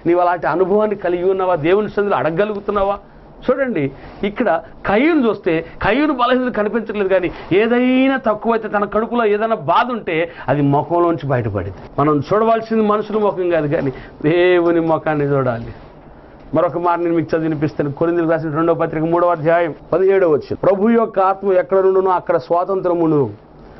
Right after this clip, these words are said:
మనమందరమును ముసుకులేని ముఖములతో ప్రభు యొక్క మహిమను అద్దము వలె ప్రతిఫలింపజేయుచు, మహిమ నుండి అధిక మహిమ పొందుచు, ప్రభువగు ఆత్మ చేత ఆ పోలికగానే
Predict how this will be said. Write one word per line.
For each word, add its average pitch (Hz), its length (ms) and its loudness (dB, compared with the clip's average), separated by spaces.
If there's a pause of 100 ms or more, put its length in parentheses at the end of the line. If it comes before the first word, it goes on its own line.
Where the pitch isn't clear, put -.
(200)
మనమందరమును 240 600 2
ముసుకులేని 233 640 0
ముఖములతో 196 1000 0 (340)
ప్రభు 208 280 4
యొక్క 247 260 2
మహిమను 202 680 2 (280)
అద్దము 202 720 0
వలె 233 300 2 (300)
ప్రతిఫలింపజేయుచు, 226 1300 0 (220)
మహిమ 226 400 2
నుండి 240 320 0
అధిక 214 460 -2
మహిమ 240 540 0
పొందుచు, 202 680 0 (300)
ప్రభువగు 190 640 2
ఆత్మ 202 500 0 (120)
చేత 175 200 2
ఆ 160 180 0
పోలికగానే 175 960 0